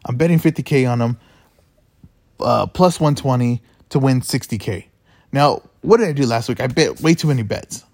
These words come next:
right? Even these ones, I would like to cut one of these down, but I'm not gonna do it. I feel confident in these bets. I feel like the U F C's been hurting me lately. Boxing's been good to me with these bets. But we're gonna see. I feel confident in this.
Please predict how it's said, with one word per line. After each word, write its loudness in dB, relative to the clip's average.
right? -4
Even 4
these 2
ones, 2
I 2
would 2
like 0
to -6
cut -4
one -2
of 0
these 0
down, 0
but -4
I'm 2
not 2
gonna 4
do 4
it. -10
I -2
feel -2
confident -2
in 0
these -2
bets. -2
I -2
feel 4
like 2
the -2
U 6
F 2
C's 0
been 0
hurting 2
me 0
lately. -2
Boxing's 2
been 0
good 2
to -2
me 0
with -2
these -6
bets. -4
But 0
we're 4
gonna 4
see. 2
I -14
feel 0
confident 0
in 0
this. -2